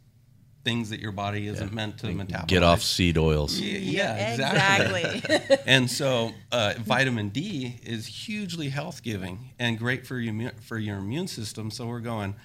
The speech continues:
Speaker 1: salt water kills bac-, bacteria. It kills viruses. Sunlight,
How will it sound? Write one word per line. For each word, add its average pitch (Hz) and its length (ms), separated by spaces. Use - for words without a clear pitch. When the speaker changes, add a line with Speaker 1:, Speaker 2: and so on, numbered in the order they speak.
Speaker 1:
salt - 280
water 180 200
kills 139 360
bac-, 131 320
bacteria. 107 800
It 110 140
kills 151 260
viruses. 113 680
Sunlight, 127 680